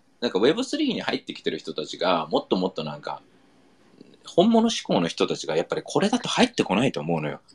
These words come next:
まあ、俺はそっちの人たちとも話すので、本物志向の人たちは、この、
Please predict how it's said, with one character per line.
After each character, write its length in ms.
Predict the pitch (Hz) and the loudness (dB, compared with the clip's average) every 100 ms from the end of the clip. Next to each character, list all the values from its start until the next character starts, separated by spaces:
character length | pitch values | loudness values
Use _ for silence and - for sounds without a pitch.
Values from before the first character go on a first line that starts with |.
| - | 6
ま 100 | 117 | 6
あ、 120 | - | 8
俺 160 | 120 151 | 6 6
は 40 | |
そ 140 | - 151 | 4 -4
っ 60 | |
ち 100 | - | 0
の 80 | 233 | -2
人 140 | - | -2
た 100 | 87 - | -8 -10
ち 80 | |
と 80 | - | -10
も 80 | 80 | -8
話 240 | 92 95 | 0 0
す 60 | - | 0
の 120 | 73 | -8
で、 280 | 78 82 71 _ _ _ | -6 -6 -10 _ _ _
本 140 | 160 180 | -6 -4
物 140 | 202 | -6
志 120 | - | -6
向 140 | - 160 | -4 -4
の 60 | |
人 180 | 104 87 | -2 -4
た 80 | 76 | -4
ち 100 | 82 | -4
は、 240 | 80 78 | -4 -6
こ 120 | 73 73 | -10 -16
の、 180 | 71 | -16